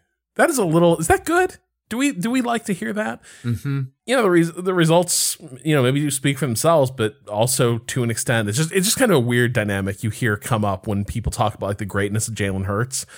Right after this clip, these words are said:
Speaker 1: And a lot of it centers on, he's the ultimate grind guy.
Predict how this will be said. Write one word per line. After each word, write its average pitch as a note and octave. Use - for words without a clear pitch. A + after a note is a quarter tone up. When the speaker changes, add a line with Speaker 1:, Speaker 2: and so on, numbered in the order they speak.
Speaker 1:
And C3+
a B2+
lot A#2
of A2+
it G#2
centers A2
on, G2+
he's D#3+
the D3+
ultimate B2
grind F2
guy. -